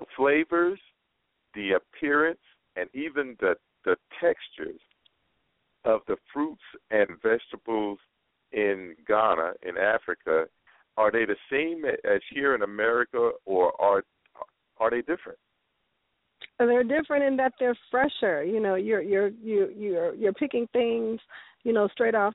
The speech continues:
Speaker 2: the farm. You know, they're not, um, being imported, so they're grown right there. You know, a lot of our, the foods that we get, in, you know, are, are imported. So by the time they get to the supermarkets where we're used to eating these, you know, the produce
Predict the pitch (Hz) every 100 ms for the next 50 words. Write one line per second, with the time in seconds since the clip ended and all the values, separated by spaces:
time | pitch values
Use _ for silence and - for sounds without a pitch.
0 | - 190 - 202 214 190 160 185 180 175
1 | 170 185 190 190 185 202 202 - 190 180
2 | 165 170 - - - 170 220 226 - 247
3 | 240 196 185 180 - 180 190 185 202 220
4 | 208 214 165 180 214 190 127 - 196 175
5 | 175 190 196 226 285 240 202 - - -
6 | 208 240 233 214 214 190 202 202 196 -
7 | - 214 190 196 190 - 262 - 202 190
8 | 196 190 196 277 247 226 220 214 - 208
9 | 196 - 302 247 214 208 202 190 190 240
10 | 220 220 - 220 180 180 - _ _ _
11 | _ - - 277 269 233 214 - - 208
12 | 208 208 208 - 214 196 175 - 208 190
13 | 190